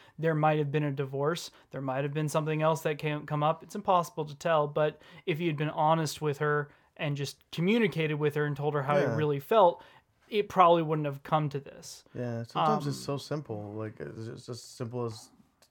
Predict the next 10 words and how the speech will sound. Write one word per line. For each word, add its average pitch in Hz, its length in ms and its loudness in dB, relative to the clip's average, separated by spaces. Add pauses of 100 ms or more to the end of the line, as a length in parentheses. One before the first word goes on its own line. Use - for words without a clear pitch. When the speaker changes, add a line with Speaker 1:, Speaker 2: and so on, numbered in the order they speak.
Speaker 2:
basically 123 340 -6
saying, 110 380 -10 (580)
"This 127 180 -12
is 131 80 -8
what 117 160 -6
I'd 107 160 -10
like. 117 460 -8 (420)
Is 123 160 -6
this 113 140 -10
okay?" 113 480 -6